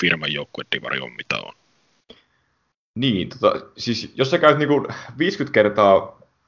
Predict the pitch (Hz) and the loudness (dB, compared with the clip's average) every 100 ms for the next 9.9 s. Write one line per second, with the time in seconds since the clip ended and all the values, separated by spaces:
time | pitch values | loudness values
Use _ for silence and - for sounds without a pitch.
0 | _ 117 120 95 - 101 117 110 95 85 | _ 4 6 6 0 0 2 2 -2 -4
1 | 85 80 92 117 131 127 143 139 131 131 | -8 -8 -2 0 0 -2 -4 -4 0 2
2 | 143 104 87 87 90 - _ _ _ - | 2 2 2 0 -4 -6 _ _ _ 2
3 | 107 90 85 85 85 - - _ _ _ | 2 4 4 4 4 -2 -18 _ _ _
4 | _ - 104 139 143 127 131 117 113 139 | _ -4 0 4 6 6 4 0 0 0
5 | 117 110 110 101 98 110 92 80 85 - | 0 0 0 0 2 0 2 -2 -6 -8
6 | - 110 120 123 139 139 - 160 139 139 | -6 -4 -2 0 4 2 4 2 4 6
7 | 123 107 98 101 - - 117 - - 78 | 6 6 4 0 -2 2 4 2 -2 -6
8 | - 85 82 - _ _ _ _ _ _ | -4 -6 -6 -8 _ _ _ _ _ _
9 | _ _ - 117 120 123 113 - | _ _ -6 -2 2 2 0 -6